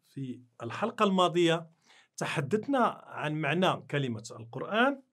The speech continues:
وقلنا أنها كانت في الأصل تعني كتاب الليتورجي للتعبد والقراءات، وكذلك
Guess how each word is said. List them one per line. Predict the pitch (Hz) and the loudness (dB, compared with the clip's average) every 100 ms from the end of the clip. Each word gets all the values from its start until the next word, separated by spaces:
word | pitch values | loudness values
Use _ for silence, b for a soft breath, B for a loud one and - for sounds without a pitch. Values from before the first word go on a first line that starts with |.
| _ B B B - | _ B B B -2
وقلنا | 233 240 294 285 240 156 | 0 2 2 4 4 4
أنها | 175 180 180 180 175 - - | 0 0 2 0 -2 -6 -2
كانت | 208 190 - | 0 2 -2
في | 160 | -6
الأصل | 170 196 196 196 180 _ _ | -4 -4 -4 -6 -8 _ _
تعني | 202 208 170 151 | -4 -2 -2 -6
كتاب | 147 147 160 175 151 147 | -8 -8 -2 -2 -2 -8
الليتورجي | 127 127 123 185 160 170 185 180 117 | -12 -12 -2 -2 0 -2 -4 -4 -10
للتعبد | 117 117 139 139 165 160 170 165 | -14 -8 -4 -4 -6 -4 -4 -4
والقراءات، | 170 214 208 165 143 120 110 - - _ b b b b | -4 -4 -4 -4 -2 -4 -10 -20 -20 _ b b b b
وكذلك | 117 147 139 180 214 185 170 151 147 | -8 -4 4 6 6 2 2 2 0